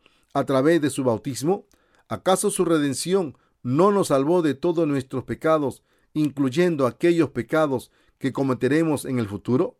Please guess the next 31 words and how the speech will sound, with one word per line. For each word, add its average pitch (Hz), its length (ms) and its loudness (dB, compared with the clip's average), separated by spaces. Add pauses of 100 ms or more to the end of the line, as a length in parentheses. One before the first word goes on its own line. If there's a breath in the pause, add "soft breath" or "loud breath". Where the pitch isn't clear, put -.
(440)
Solo 240 340 8
cuando 190 300 0
creemos 165 480 4
que 147 140 -4
Jesucristo 143 640 -2
nos 131 240 -2
ha 117 80 -4
salvado 127 500 -2
completa 135 640 -4 (180)
y 151 120 -2
totalmente, 165 840 2 (400)
es 196 380 8
cuando 160 540 4
creemos 143 560 4
en 120 80 0
la 117 80 -2
justicia 143 480 -8
de 113 120 -4
Dios. 139 380 2 (340)
Solo 175 420 4
cuando 151 300 0
creemos 151 500 2
en 131 80 -2
la 131 80 -2
justicia 139 460 -4
de 120 120 4
Dios, 156 340 2 (380)
llegamos 151 540 2
a 120 80 0
ser 151 240 0
justificados. 127 880 -6